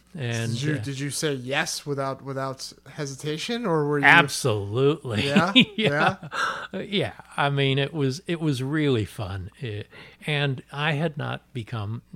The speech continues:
Speaker 1: uh, I'd not started making a living as a screenwriter or as a filmmaker yet. And it was obviously an opportunity to observe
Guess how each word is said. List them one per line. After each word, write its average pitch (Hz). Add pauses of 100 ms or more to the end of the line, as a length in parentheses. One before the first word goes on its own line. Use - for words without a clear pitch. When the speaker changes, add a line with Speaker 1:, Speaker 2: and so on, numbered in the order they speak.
(100)
Speaker 1:
uh, 135
I'd 123
not 123
started 110
making 107
a 107
living 104 (320)
as 151
a -
screenwriter 107
or 107
as 98
a -
filmmaker 92
yet. 104 (480)
And 113
it 110
was 107 (140)
obviously 113
an 95
opportunity 104
to 113
observe 107